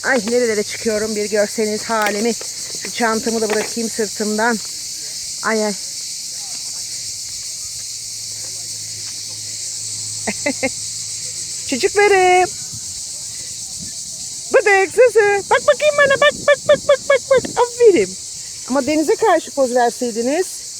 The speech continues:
Olmadı öyle. Gelin. Gel. Gel. Gel, gel, gel. Uçurum.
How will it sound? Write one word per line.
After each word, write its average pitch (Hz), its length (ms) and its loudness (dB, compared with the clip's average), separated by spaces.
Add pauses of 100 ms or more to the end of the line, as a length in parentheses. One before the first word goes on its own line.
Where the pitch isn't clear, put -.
(440)
Olmadı 311 360 4
öyle. 170 360 4 (240)
Gelin. 294 280 0 (720)
Gel. 330 200 4 (1120)
Gel. 349 280 6 (2500)
Gel, 233 280 4
gel, 214 340 2
gel. 220 460 4
Uçurum. 214 400 -2